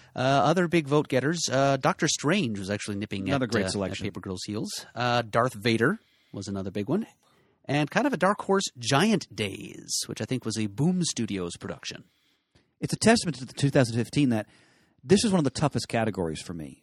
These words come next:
Speaker 2: because
Speaker 1: Mm.
Speaker 2: all the books you mentioned, uh, although I haven't read the last one, they're all great. So <laughs> it was really hard for me to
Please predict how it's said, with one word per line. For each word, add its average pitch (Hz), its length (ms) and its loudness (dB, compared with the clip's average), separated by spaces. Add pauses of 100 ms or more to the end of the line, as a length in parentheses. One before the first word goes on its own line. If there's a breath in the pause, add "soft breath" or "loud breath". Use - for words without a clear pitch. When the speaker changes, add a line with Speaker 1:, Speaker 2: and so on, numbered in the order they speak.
Speaker 2:
because 113 240 2
Speaker 1:
Mm. - 100 -6
Speaker 2:
all 180 240 12
the 175 100 6
books 151 300 4
you 135 60 6
mentioned, 120 480 0
uh, 104 200 -4
although 110 140 -2
I - 20 -2
haven't 120 180 -2
read 104 100 0
the 98 80 -8
last 101 300 -2
one, 85 220 -4
they're 135 200 6
all 147 140 8
great. 113 380 2 (340)
So - 240 0
<laughs> - 20 -10
it 160 120 0
was 139 120 -2
really 185 220 6
hard 156 340 8
for 120 100 -4
me 117 140 0
to 104 220 -2